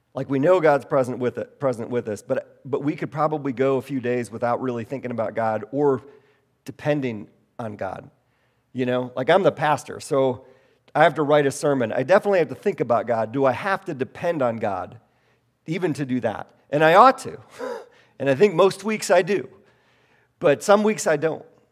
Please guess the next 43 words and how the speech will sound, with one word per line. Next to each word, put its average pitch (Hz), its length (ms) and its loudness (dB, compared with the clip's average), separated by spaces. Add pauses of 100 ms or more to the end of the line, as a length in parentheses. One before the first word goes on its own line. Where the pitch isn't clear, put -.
(120)
You 143 120 0
know 156 60 4
what 151 40 4
I 139 60 2
mean? 151 340 -4 (460)
Like, 135 180 -2
and 160 140 -6
so 170 100 -6
does 170 300 6
the, 160 80 -4 (160)
does 156 240 0
God's 151 340 2
presence, 143 680 -2 (580)
uh, 107 380 -2
matter 135 640 0 (760)
to 127 220 -4
us 101 400 -6
on 135 140 -2
a 123 80 -6
day-to-day 117 680 0 (120)
basis? 107 580 -6
And, 143 320 -4 (280)
and 131 140 -4
to 139 40 -2
get 208 220 0
into 196 160 -4
that, 117 260 4
I'm 120 100 2
gonna, 131 220 0 (140)
I'm 139 120 -2
gonna, 170 220 -2 (180)
we're 151 120 -4
gonna 180 100 0
look 156 160 0
at 135 80 -8
the 117 60 -14
character 147 340 -6
of 127 80 -2
Moses 123 600 -4 (340)
in 123 220 -2
the 117 60 -6
Bible, 101 600 -2 (400)
um, 104 380 -4